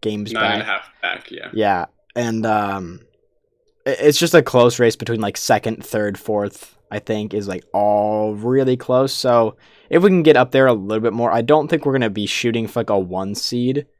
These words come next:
Speaker 1: I think if we can just get, uh, get a little ways up, kind of, like you said, go on a run and then have the All-Star week, uh, All-Star break, and then just kinda finish out the season strong. It's, like, the best way it could go. But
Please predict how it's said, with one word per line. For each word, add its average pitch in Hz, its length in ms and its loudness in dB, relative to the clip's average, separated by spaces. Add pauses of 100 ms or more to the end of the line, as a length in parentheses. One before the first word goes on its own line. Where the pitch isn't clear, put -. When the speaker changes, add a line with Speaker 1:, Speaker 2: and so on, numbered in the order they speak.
(140)
Speaker 1:
I 123 120 2
think 139 140 2
if 135 120 0
we 131 80 -2
can 127 80 0
just 117 260 -2
get, 113 300 -2
uh, 101 160 -8
get 135 180 0
a 143 60 2
little 160 200 4
ways 147 240 6
up, 131 160 2
kind 127 260 -2
of, 110 200 -2 (360)
like 151 140 6
you 139 80 2
said, 113 220 0
go 139 100 6
on 139 140 6
a 120 80 4
run 113 420 2
and 107 220 -6
then 104 220 -4
have 123 260 -2
the 123 80 -2
All-Star 117 400 -2
week, 104 180 -6 (140)
uh, 95 340 -6
All-Star 117 380 -2
break, 101 520 -2 (920)
and 123 120 0
then 123 100 0
just 120 140 -2
kinda 117 200 0
finish 123 380 0
out 131 140 2
the 127 60 -4
season 104 380 -4
strong. 95 420 -6
It's, - 180 -12
like, 107 140 -4
the 101 80 -6
best 90 300 -8
way 85 100 -12
it - 20 -12
could 90 140 -12
go. 95 120 -10
But 95 180 -8